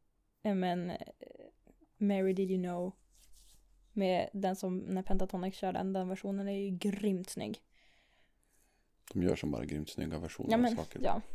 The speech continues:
Speaker 1: såklart. Det är Pentatonix. Men ändå. Alltså,
Speaker 2: Mm.
Speaker 1: det är också en så här fruktansvärt fin låt.
Speaker 2: Mm. Funderar på hur det, om, hur,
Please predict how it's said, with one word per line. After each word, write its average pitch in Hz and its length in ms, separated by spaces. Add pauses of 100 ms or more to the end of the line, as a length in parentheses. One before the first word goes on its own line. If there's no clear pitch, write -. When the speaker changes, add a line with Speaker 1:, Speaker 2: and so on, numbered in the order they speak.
Speaker 1:
såklart. - 560
Det 220 160
är 196 40
Pentatonix. 202 580
Men 220 460 (1120)
ändå. 247 240 (420)
Alltså, 214 180
Speaker 2:
Mm. 202 40
Speaker 1:
det 226 80
är 214 100
också 208 200
en 180 100
så 180 60
här - 100
fruktansvärt - 680
fin 95 220
låt. - 180 (1300)
Speaker 2:
Mm. 98 180 (960)
Funderar 120 180
på 117 120
hur 117 120
det, 110 200 (440)
om, - 360
hur, 113 360